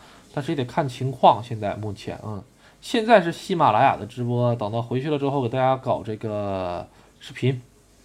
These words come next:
嗯，大家搞视频。非常想听奈户黑哈，不好意思啊，这个阿杜真不知道。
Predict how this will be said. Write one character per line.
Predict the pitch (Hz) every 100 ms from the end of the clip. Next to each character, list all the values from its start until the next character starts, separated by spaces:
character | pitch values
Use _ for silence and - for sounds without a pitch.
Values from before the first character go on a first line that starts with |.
| -
嗯， | 120 107
大 | 110
家 | 120
搞 | 120 101
视 | - 120
频。 | 113 113 120 - - _ _ _ _ _ _ _
非 | 160
常 | 147 139
想 | 123 104
听 | - 127
奈 | 135
户 | 120 123
黑 | 143 127
哈， | 120 - - - - - -
不 | 233
好 | 185 170
意 | 196
思 | 156
啊， | 160 151 139
这 | - 170
个 | 156
阿 | 165
杜 | 180 180
真 | 135 185 180 170
不 | 180
知 | 151 151
道。 | 156 120 -